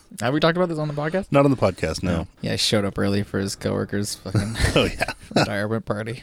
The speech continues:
Speaker 1: Had to
Speaker 2: Yeah.
Speaker 1: help set up.
Speaker 2: Yeah.
Speaker 1: I did that at the baby shower, too.
Speaker 2: I did that at the baby shower,
Speaker 1: <laughs>
Speaker 2: too. I was, people say show up at two, show up at seven. I show up right when they tell me to show up. I'm the first one there.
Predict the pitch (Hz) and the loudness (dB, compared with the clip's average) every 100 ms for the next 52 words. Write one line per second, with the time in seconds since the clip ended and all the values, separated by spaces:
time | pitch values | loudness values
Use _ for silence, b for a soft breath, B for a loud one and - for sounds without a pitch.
0 | - 160 143 175 117 120 117 110 113 - | -2 -2 2 2 2 -2 -4 -2 -4 -6
1 | B B B 202 113 233 208 185 208 214 | B B B 6 8 6 4 4 4 4
2 | 180 180 165 165 208 165 - 127 120 151 | 6 4 4 4 4 4 4 2 4 8
3 | 165 156 160 180 180 170 151 208 175 113 | 8 6 6 8 8 8 6 8 8 8
4 | 95 98 - - B B B B B B | 8 6 2 -8 B B B B B B
5 | 101 101 - 117 - 131 131 147 - 170 | 0 2 6 6 6 6 6 4 6 6
6 | 101 - 117 135 143 175 117 90 - b | 6 6 6 6 6 6 6 2 -6 b
7 | b 90 - 107 113 117 120 123 120 127 | b -4 6 6 8 8 8 6 6 6
8 | 123 - 135 143 - 90 - _ 87 87 | 4 4 6 6 2 -10 -20 _ -4 -2
9 | - 98 104 98 113 135 | 2 2 4 4 4 4